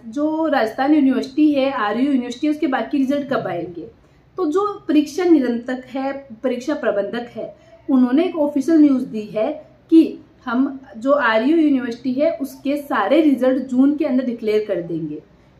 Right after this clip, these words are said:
इसी प्रकार जैसे आप screen पे देख पा रहे हैं, newspaper में भी ये news आई है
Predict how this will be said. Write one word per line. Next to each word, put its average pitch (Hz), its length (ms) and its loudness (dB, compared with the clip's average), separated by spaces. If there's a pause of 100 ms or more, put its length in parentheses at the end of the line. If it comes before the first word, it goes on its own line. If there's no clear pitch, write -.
इसी 285 240 0
प्रकार 294 500 0
जैसे 262 220 -2
आप 285 120 -2
screen 220 340 -8
पे 269 140 -4
देख 262 340 -2
पा 233 160 0
रहे 196 180 -4
हैं, 254 220 -8 (280)
newspaper 247 560 0
में 320 120 4
भी 359 80 4
ये 370 140 6
news 277 380 6
आई 254 200 2
है 233 260 -4